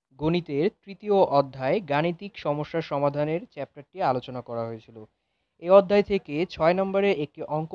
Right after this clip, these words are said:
করতে দেওয়া হয়েছিল হোমওয়ার্ক হিসেবে, সেটি হচ্ছে একটি ক্রিকেট খেলায় সুজন একশো বিশ রান, সুমন পঁচাশি রান এবং সুজয় সাতান-, সাতষট্টি রান করলো, তারা একত্রে কত রান করলো?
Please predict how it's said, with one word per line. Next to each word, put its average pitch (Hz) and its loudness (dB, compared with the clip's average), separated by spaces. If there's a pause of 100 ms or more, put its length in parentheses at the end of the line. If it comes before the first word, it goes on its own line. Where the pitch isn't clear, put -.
(280)
করতে 156 -12
দেওয়া 151 4
হয়েছিল 156 2 (120)
হোমওয়ার্ক 143 0
হিসেবে, 160 -10
সেটি 147 -12
হচ্ছে 147 -8 (640)
একটি 175 -12
ক্রিকেট 208 -8
খেলায় 185 4
সুজন 175 0 (140)
একশো 147 -10
বিশ 147 2 (120)
রান, 185 4 (160)
সুমন 175 4
পঁচাশি 147 -6
রান 175 6 (140)
এবং 135 -4 (160)
সুজয় 160 2 (120)
সাতান-, 165 -6 (480)
সাতষট্টি 185 -2
রান 175 6 (140)
করলো, 131 2
তারা 147 0 (140)
একত্রে 190 -8 (100)
কত 147 -2
রান 165 6
করলো? 131 -2